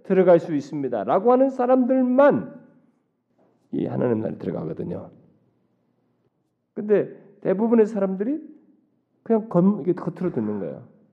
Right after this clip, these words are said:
그렇게 자기 자신을 이렇게 파산한 자로 여기면서 그런 존재임을 인정하고 하나님께 소망을 두고,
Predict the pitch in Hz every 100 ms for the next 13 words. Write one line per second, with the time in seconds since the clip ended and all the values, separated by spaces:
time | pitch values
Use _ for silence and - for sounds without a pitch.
0 | _ 214 269 277 269 269 262 - - -
1 | _ _ _ _ - - 226 277 - 185
2 | - 214 196 196 190 - - _ - 262
3 | 226 214 202 196 180 156 156 165 165 160
4 | 220 - - - - - 175 185 170 156
5 | 160 165 156 147 147 156 151 151 185 190
6 | 185 175 175 165 180 170 156 151 160 226
7 | 285